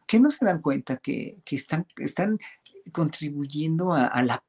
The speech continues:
pi-, a, a de veras a, a, a, a lapidarse ellos mismos, a, a golpearse a ellos mismos como de la peor escoria legislativa que hemos, este, judicial, perdón,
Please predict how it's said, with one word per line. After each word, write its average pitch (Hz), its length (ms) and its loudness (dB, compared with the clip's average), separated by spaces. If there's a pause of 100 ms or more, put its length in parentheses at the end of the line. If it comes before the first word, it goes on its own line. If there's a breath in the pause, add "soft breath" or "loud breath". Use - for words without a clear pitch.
(140)
pi-, - 180 -2
a, 131 200 -2
a 139 40 -4
de 131 120 2
veras 180 280 2
a, 131 200 -2 (220 loud breath)
a, 127 300 2
a, 131 340 0 (120)
a 131 40 2
lapidarse 135 600 -2
ellos 139 240 -4
mismos, 123 540 -2
a, 123 160 0 (260 loud breath)
a 120 180 2
golpearse 147 760 6
a 147 40 4
ellos 147 280 0
mismos 139 500 0
como 131 360 -4 (500 loud breath)
de 147 180 2
la 143 140 2
peor 175 220 8
escoria 165 480 6
legislativa 135 680 0
que 131 120 2
hemos, 120 400 0
este, 123 300 -12
judicial, 143 520 2
perdón, 120 280 0